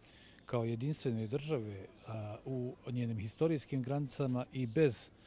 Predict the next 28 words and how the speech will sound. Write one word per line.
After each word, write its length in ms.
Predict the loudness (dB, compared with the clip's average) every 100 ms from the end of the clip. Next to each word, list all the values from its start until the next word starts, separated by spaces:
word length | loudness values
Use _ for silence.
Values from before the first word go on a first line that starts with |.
| -20 -8
obezbjeđivanja 840 | -4 -2 0 -2 -2 0 2 2 0
da 100 | -2
svaki 420 | 0 -2 0 -2
građanin 480 | 4 4 4 0 0
Bosne 320 | 0 0 0
i 40 |
Hercegovine 440 | 0 -2 -6 -4 -2
ima 240 | -4 -6
na 120 | -8
svakom 360 | -2 -2 0 -2
pedlju 440 | 6 6 6 0
svoje 260 | -4 -2 -2
zemlje 400 | -2 -2 -4 -6 -12 -20 -20 -4
može 300 | 2 4 4
imati 320 | 4 2 0 -2
sva 300 | 4 4 4 -10 -20 -20 -20 -10 -2
ljudska 360 | 0 0 -4
prava 600 | -2 0 0 0 -2 -4 -8 -6
i 80 | -6
kolektivna 580 | 2 2 2 -2 -2 -2
prava 460 | -2 -4 -2 -4 -4
i 120 | -2 2
vjerska 460 | 2 0 -4 -6
prava, 520 | -2 -2 -2 -2 -6 -10 -20 -20 -20 -20 -8
a, 200 | -4 -4 -4
mi 280 | -2 -2 -2
ne 220 | -2 0
možemo 560 | -2 -2 -4 -4 -4